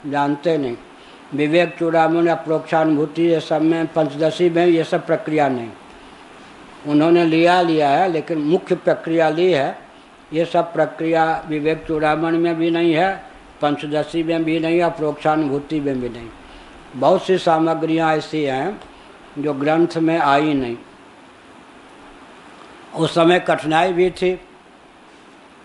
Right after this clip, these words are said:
सबके घर में अलमारी और ये कंप्यूटर और इंटरनेट, <clears throat> ग्रंथ सुलभ नहीं थे ना उन दिनों।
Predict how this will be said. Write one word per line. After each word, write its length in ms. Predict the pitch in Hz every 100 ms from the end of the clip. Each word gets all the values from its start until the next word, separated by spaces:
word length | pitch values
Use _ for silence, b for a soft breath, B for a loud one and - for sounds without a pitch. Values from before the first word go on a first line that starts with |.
| - - - - -
सबके 360 | 156 143 170
घर 240 | 147 151 160
में 160 | 170
अलमारी 680 | 156 156 151 151 151 165 160
और 260 | 143 143
ये 120 | 147 156
कंप्यूटर 760 | 151 139 135 147 143 175 156
और 180 | 147 147
इंटरनेट, 720 | 147 151 151 143 156 151 - -
<clears throat> 800 | 165 - - - - - - 127
ग्रंथ 300 | 131 151 165
सुलभ 440 | - 165 160 156
नहीं 240 | 151 170
थे 160 | 175 165
ना 200 | 170 127 - - - - - 180
उन 180 | 196
दिनों। 320 | 185 175 165